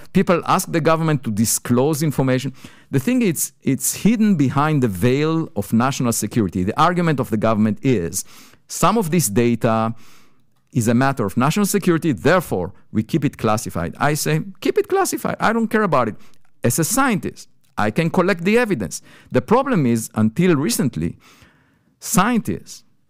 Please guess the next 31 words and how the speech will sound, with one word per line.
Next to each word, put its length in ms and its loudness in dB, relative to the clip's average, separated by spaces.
or 380 2
the 120 -8
academia 600 0
was 580 0
ridiculing 680 2
this 140 -2
subject 420 -2
such 280 -2
that 260 -4
nobody 480 2
actually 320 -2
took 260 -2
it 120 -2
seriously 480 0
enough 320 -2
to 100 0
engage 720 0
in 320 4
a 80 4
research 400 -2
project. 420 0
And, 220 2
you 100 -2
know, 220 2
I'm 320 0
the 320 2
head 320 0
of 180 0
the 80 2
Galileo 460 2
project, 540 0